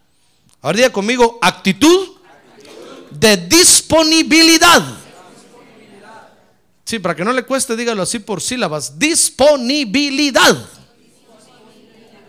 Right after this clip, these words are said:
Ah, no, más recio. Disponibilidad. Pareciera un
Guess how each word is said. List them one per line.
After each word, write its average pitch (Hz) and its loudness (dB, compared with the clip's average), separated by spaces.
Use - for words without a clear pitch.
Ah, 151 -6
no, 240 -2
más 208 2
recio. 233 0
Disponibilidad. 320 4
Pareciera 147 -4
un 240 -10